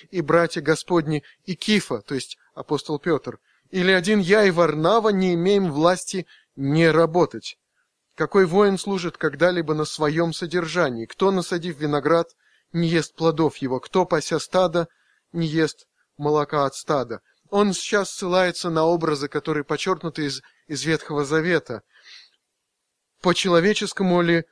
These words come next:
только рассуждению я это говорю, не то же ли говорит и закон?»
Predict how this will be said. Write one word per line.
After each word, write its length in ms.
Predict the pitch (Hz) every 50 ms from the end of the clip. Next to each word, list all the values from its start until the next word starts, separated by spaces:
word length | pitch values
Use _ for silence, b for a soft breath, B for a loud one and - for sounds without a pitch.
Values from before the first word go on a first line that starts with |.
| _ _ _ _
только 320 | - 196 190 185 - - 175
рассуждению 720 | 160 156 - - 175 156 143 160 196 196 190 180 175 170
я 160 | 165 170 175 185
это 300 | 160 190 180 - 180 160
говорю, 340 | 175 180 190 202 202 202 170
не 160 | 156 156 151
то 220 | - - 202 196
же 140 | 160 175 175
ли 100 | 160 151
говорит 400 | 139 127 147 147 160 180 180 -
и 160 | - 175 185
закон?» 600 | 160 127 165 175 170 - 220 196 165 131 113 101